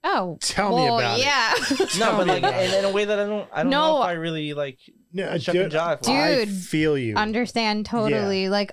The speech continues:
Speaker 1: honestly, I hang out more at a coffee shop than I do at a bar.
Speaker 2: Mm-hmm.
Speaker 1: Just
Speaker 2: Even
Speaker 1: on the daily, and I do drink.
Speaker 2: Yeah,
Speaker 1: So
Speaker 2: but even, like, when you,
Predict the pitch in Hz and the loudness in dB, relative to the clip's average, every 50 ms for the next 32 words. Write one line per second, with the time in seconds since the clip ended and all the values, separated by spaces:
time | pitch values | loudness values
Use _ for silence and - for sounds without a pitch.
0 | - - 240 262 339 - - 403 381 330 - 214 320 392 440 415 370 277 214 190 | -2 -2 0 0 -2 -2 -2 -2 0 0 0 0 -2 -2 -2 -2 -2 0 0 0
1 | 180 175 175 147 - - _ - 175 180 175 190 180 165 160 - - - 156 - | 0 0 -2 -4 -6 -12 _ -6 -4 -2 0 0 0 0 -2 -2 -4 -6 -6 -6
2 | - - 156 160 - 208 202 - 185 170 - - 190 170 180 175 170 175 165 175 | -4 -6 -6 -4 -4 -6 -4 -4 -4 -4 -4 -6 -6 -4 -4 -4 -4 -4 -2 -2
3 | 175 160 156 156 - - 165 175 185 185 180 180 180 170 _ _ _ _ _ _ | -2 -2 -4 -8 -8 -6 -4 -2 0 0 0 -2 -2 -6 _ _ _ _ _ _
4 | _ _ _ _ _ _ _ _ _ _ _ 135 120 120 131 131 131 _ - - | _ _ _ _ _ _ _ _ _ _ _ -8 -6 -6 -6 -8 -12 _ -6 -2
5 | - 175 190 196 202 202 330 330 240 262 311 415 294 240 226 233 247 262 277 254 | 0 2 2 2 2 2 0 0 2 0 2 2 0 0 0 0 0 0 0 0
6 | 269 339 381 208 208 214 180 196 226 - - - - 139 151 165 - 214 220 220 | 0 0 0 0 0 0 0 -2 -4 -6 -10 -14 -6 -2 0 2 2 2 2 0
7 | 220 208 - _ _ - 156 156 165 170 170 185 180 180 175 160 - - 160 151 | -2 -4 -6 _ _ -2 0 2 2 2 2 0 0 0 -2 -2 0 -2 -2 -2
8 | 156 151 151 151 147 135 | 0 -2 -2 -2 -4 -6